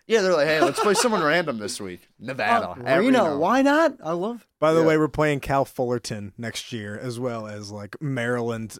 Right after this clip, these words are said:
Speaker 3: A and M or something like
Speaker 1: Yeah,
Speaker 3: that.
Speaker 1: something like that. I don't know, but super,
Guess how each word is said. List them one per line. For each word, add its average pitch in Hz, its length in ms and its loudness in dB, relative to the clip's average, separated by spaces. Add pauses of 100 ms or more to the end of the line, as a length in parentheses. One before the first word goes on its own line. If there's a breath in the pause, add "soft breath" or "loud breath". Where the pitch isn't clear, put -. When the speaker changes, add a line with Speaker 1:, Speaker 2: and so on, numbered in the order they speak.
(100)
Speaker 3:
A 113 160 -4
and 101 120 -10
M 95 200 -16
or 95 80 -14
something - 220 -18
like 135 80 -8
Speaker 1:
Yeah, 120 120 0
Speaker 3:
that. 104 100 -10
Speaker 1:
something 90 300 -10
like - 160 -20
that. - 280 -18
I 131 120 0
don't 98 160 -8
know, - 140 -20 (120)
but 87 160 -18 (640)
super, 117 760 -4